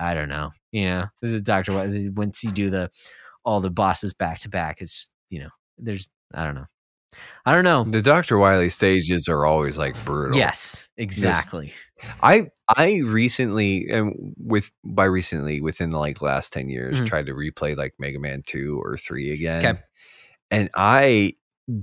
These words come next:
Speaker 2: beat that game as, like, a kid, like, I was
Speaker 1: Mm-hmm.
Speaker 2: ten or eleven.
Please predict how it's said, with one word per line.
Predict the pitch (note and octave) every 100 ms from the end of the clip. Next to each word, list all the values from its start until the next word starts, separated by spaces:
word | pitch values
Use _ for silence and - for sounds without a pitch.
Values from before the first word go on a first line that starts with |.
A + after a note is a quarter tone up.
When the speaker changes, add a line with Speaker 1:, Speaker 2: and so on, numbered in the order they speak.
| -
Speaker 2:
beat | G#2+ A2
that | G2 F2 -
game | F2+ E2+ E2 C2
as, | D#2+ D#2+
like, | D2+
a | C2+
kid, | - C2 A1+ G1+
like, | A#1+ -
I | C3
was | C3
Speaker 1:
Mm-hmm. | E3
Speaker 2:
ten | C2 B1+
or |
eleven. | A1+ B1+ G#1 A#1+ C2